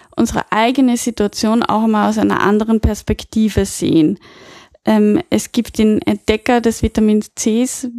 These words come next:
wie, wie heißt der? Das war ein Ungar. Ähm,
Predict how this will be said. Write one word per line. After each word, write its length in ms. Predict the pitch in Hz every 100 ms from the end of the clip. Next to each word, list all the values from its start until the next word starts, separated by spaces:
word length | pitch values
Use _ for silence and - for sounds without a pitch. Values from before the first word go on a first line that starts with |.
| 233 -
wie, 340 | 214 226 226
wie 160 | 240 254
heißt 240 | 247 247 -
der? 60 |
Das 180 | 233 -
war 80 | 208
ein 160 | 214
Ungar. 600 | 208 240 262 269 269 269 - - - - _ _
Ähm, 80 | 113